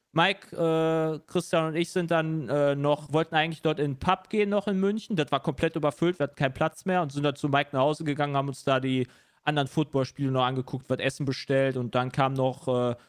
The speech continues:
äh, Dominik Eberle, äh, vorbei und, äh, der ist halt, äh,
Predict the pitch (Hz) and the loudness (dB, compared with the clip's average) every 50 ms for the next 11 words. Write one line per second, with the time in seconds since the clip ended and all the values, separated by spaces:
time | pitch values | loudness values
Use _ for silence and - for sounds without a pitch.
0 | _ _ _ _ _ _ _ _ _ _ - - 120 123 120 120 120 120 120 107 | _ _ _ _ _ _ _ _ _ _ -2 0 2 4 4 4 4 2 2 0
1 | - 127 127 143 143 147 151 147 147 143 - - 160 165 156 160 156 151 151 151 | -2 -2 0 0 2 2 0 0 -2 -2 0 0 2 2 2 2 2 2 2 2
2 | 147 147 147 147 147 147 135 104 123 135 135 135 135 135 135 120 - - 139 127 | 2 4 4 4 2 2 0 0 2 2 2 2 2 2 0 -2 -2 -2 -2 2
3 | 135 135 135 131 135 135 131 104 127 127 127 127 127 127 123 123 - - - 120 | 2 2 4 4 4 2 2 2 2 2 2 0 0 -2 -4 -4 -6 -6 -2 0
4 | 120 120 117 113 117 127 123 127 127 - - 131 127 123 120 - - - - 123 | 0 0 -2 -2 -2 0 2 0 0 2 2 2 2 2 0 -4 -8 -6 -2 -2
5 | 120 117 120 120 | 0 0 -2 -4